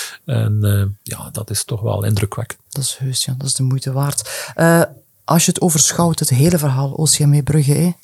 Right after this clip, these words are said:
Speaker 2: acht verenigingen, meer dan tweeduizend medewerkers. We zitten in elke uithoek van de stad, tot in Zeebrugge, tot in Ver Assenbroek.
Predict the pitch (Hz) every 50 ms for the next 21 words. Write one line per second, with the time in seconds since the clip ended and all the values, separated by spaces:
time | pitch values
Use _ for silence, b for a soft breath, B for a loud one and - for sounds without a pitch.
0 | _ - - 165 - - - - 160 165 160 165 151 156 160 156 151 - B B
1 | B B B B B B 160 170 170 151 165 165 151 - - 160 180 185 180 170
2 | 160 160 - 151 147 160 170 151 151 151 147 - - 131 135 139 131 151 151 -
3 | 165 - 156 - - 165 170 - - - 147 - - - 165 151 131 - 156 151
4 | 143 139 - - - 160 156 - - 156 - - 156 151 143 151 147 135 143 156
5 | 139 131 - 156 - 151 147 139 123 139 139 - - 151 147 - - 151 147 147
6 | - - B